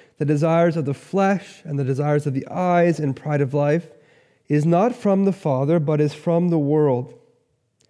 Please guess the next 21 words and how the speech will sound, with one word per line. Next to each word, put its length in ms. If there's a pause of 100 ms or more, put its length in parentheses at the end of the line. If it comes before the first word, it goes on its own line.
(300)
And 120
the 120
world 560
is 160
passing 600
away 460
along 440
with 180
its 180
desires. 720 (640)
But 160
whoever 560
does 420
the 120
will 400
of 120
God 460 (640)
abides 760 (240)
forever." 640 (1000)
Let's 160
pray. 380